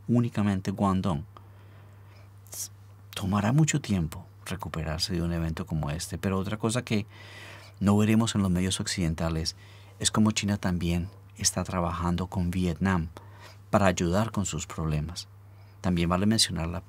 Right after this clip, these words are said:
vale la pena mencionar que a pesar de que este fue una de las noticias más tristes que se generó en el país,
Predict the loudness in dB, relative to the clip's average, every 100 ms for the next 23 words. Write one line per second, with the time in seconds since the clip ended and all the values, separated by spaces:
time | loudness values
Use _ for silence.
0 | -18 -20 -20 -12 -8 -4 -2 -2 -2 2
1 | 4 4 4 0 -2 -2 -6 -20 -20 -20
2 | -20 -18 -2 0 4 4 4 0 0 0
3 | 0 -2 0 2 2 2 0 -4 -10 -20
4 | -20 -10 -4 -4 -2 0 2 2 0 -6
5 | -20 -20 -20 -20 -4 2 4 4 2 2
6 | 4 2 2 0 0 0 0 2 2 2
7 | 0 0 0 0 -8